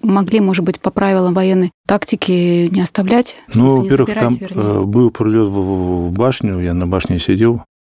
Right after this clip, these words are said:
Speaker 2: попал в этот раствор, ствол разорвал,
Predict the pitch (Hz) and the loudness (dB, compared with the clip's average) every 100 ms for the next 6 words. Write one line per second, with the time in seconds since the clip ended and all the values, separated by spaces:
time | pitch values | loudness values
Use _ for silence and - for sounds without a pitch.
0 | _ _ _ 92 - 98 90 85 - 90 | _ _ _ -4 -2 0 0 -2 -2 0
1 | 90 85 - 110 110 - 92 90 85 90 | -2 -2 0 2 2 -2 -2 0 0 0
2 | 104 101 87 | 0 0 -2